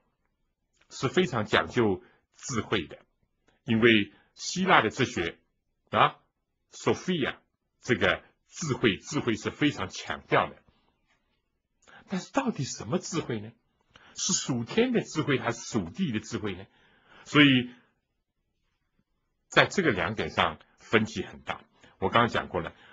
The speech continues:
非但你是用属天的、属灵的智慧去传道、讲福音，还是用属世的口才、属世的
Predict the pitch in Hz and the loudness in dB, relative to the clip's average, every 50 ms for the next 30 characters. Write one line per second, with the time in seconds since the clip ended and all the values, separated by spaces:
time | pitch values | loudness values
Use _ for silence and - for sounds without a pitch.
0 | - - - - 262 269 254 269 233 185 131 117 - - - 196 190 175 147 - | -20 -8 -2 0 0 2 4 4 4 4 2 0 -2 -4 -2 -2 0 0 0 -2
1 | - - 147 127 117 117 117 - - 240 262 247 220 143 - - - - - - | -4 -4 -2 -2 -2 -2 -4 -2 -2 0 2 2 2 0 0 -2 -8 -16 -14 -8
2 | - - 131 113 113 131 170 220 247 220 - - - 180 139 160 139 120 - - | -4 0 0 2 2 2 2 4 4 2 2 2 0 2 4 4 2 0 0 -2
3 | - 147 127 110 - - - - _ _ _ _ _ _ _ _ _ _ _ _ | -2 0 0 0 -2 -4 -12 -20 _ _ _ _ _ _ _ _ _ _ _ _
4 | _ _ _ _ _ _ _ _ _ _ _ _ - - - 95 104 123 - 170 | _ _ _ _ _ _ _ _ _ _ _ _ -16 -6 -2 0 2 4 6 6
5 | 147 107 - - _ _ _ _ _ _ _ _ _ _ _ _ _ _ _ _ | 6 6 4 0 _ _ _ _ _ _ _ _ _ _ _ _ _ _ _ _
6 | _ - - 110 104 104 104 160 160 156 170 180 180 - _ _ _ _ _ _ | _ 2 4 4 4 4 4 4 4 4 2 0 -4 -6 _ _ _ _ _ _
7 | _ _ _ - 95 104 123 - - 139 123 110 107 98 - - - - - - | _ _ _ 0 2 2 2 2 2 2 2 2 2 0 -4 -12 -18 -12 -8 -4
8 | - 113 107 104 - - 185 151 - 117 - - - 104 87 85 - - 110 120 | -2 -2 -2 -2 -4 -4 -2 0 0 0 -2 -2 -2 -2 -2 -2 -2 0 -2 -2
9 | - - - 104 98 98 - - 180 156 110 95 85 | -2 -4 -8 -8 -8 -8 -8 -8 -6 -4 -4 -4 -6